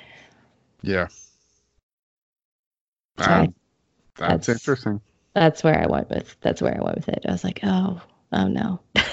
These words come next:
Speaker 2: This is not gonna end well for this poor girl."
Speaker 1: Yeah. I f-, uh, feel for her. Um, um, all right.
Speaker 2: Yeah.
Speaker 1: So, who haven't, oh, we haven't talked about Dom.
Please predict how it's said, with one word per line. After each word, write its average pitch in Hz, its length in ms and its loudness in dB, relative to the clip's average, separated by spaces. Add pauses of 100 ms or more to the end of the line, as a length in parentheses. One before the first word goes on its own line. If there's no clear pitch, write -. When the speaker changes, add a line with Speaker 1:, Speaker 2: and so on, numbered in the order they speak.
(160)
Speaker 2:
This - 300 -12
is - 240 0
not - 200 -10
gonna - 160 -2
end 170 140 2
well 160 200 6
for - 120 -4
this - 160 -6
poor - 240 2
girl." - 500 -10 (480)
Speaker 1:
Yeah. 92 320 -2 (520)
I 98 220 -4
f-, 95 200 -12
uh, 92 280 -2
feel 76 260 -6
for 80 320 -4 (400)
her. 87 80 -6
Um, 82 240 -4 (1000)
um, 107 600 6 (300)
all 143 120 8
right. 117 180 6 (720)
Speaker 2:
Yeah. 104 320 -6 (1400)
Speaker 1:
So, 101 680 2 (120)
who 131 120 -4
haven't, 101 440 -6
oh, 110 240 4 (120)
we 110 80 -6
haven't 147 180 -2
talked 139 240 -2
about 113 320 0
Dom. 90 500 -8